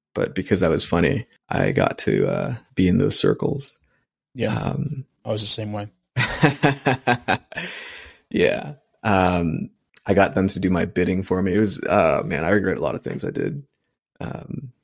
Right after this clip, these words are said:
Speaker 1: but anyhow. Oh, and I also wanted to mention, because it's an immigrant neighborhood and because it's adjacent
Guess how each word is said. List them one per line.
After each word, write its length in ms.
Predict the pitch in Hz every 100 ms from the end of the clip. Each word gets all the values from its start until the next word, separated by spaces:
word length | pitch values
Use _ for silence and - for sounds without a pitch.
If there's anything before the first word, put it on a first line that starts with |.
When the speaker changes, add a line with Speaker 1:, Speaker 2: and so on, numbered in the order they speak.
| _ _ _ _ _
Speaker 1:
but 80 | 120
anyhow. 280 | 117 95 - - _ _ _
Oh, 160 | 127 107
and 100 | 107
I 60 |
also 340 | - 135 143 135
wanted 200 | 107 92
to 80 | 98
mention, 280 | 95 95 98
because 400 | 104 - 120 123
it's 160 | -
an 80 | 117
immigrant 340 | 98 98 98
neighborhood 440 | 95 95 95 92 -
and 160 | 101 101
because 420 | 98 - 110 98
it's 260 | 95 - -
adjacent 840 | 98 92 95 90 - 85 - -